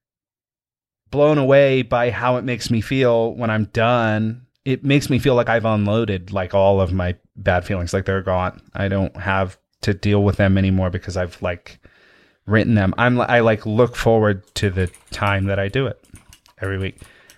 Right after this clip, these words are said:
That's crazy. And so I would say, as somebody who's, you know, never conventionally been someone who felt like they had a deep need, um,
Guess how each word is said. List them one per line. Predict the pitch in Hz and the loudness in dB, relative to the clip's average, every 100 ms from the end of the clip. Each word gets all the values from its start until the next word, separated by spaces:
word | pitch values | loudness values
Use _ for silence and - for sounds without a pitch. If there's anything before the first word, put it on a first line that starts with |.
| _ 120 | _ -2
That's | 117 - | -2 0
crazy. | 135 123 104 101 - | 0 0 -2 -8 -4
And | 123 120 | -2 2
so | 147 131 123 - 120 | 4 4 4 0 2
I | 143 | 2
would | 156 - | 2 0
say, | 147 127 | 2 2
as | 127 | 2
somebody | 156 156 139 | 2 2 2
who's, | 117 117 - - | 0 -2 -6 -4
you | 139 | -2
know, | 117 110 | 0 -2
never | 117 131 123 131 123 | 0 2 4 4 0
conventionally | 127 113 113 110 127 113 | 0 0 -2 -2 -6 -2
been | 110 | -2
someone | 110 110 107 | -2 -4 -4
who | 104 | -4
felt | 98 107 92 | -4 -4 -4
like | 107 | -6
they | 107 101 | -6 -4
had | 98 101 92 - - - - | -2 -4 -4 -10 -20 -12 -8
a | 117 | -4
deep | 113 107 | -4 -2
need, | 110 107 117 117 110 - - - - - - - _ _ | 0 2 2 0 -2 -6 -18 -20 -20 -20 -20 -20 _ _
um, | 156 139 123 117 110 101 | 0 2 2 0 -2 -4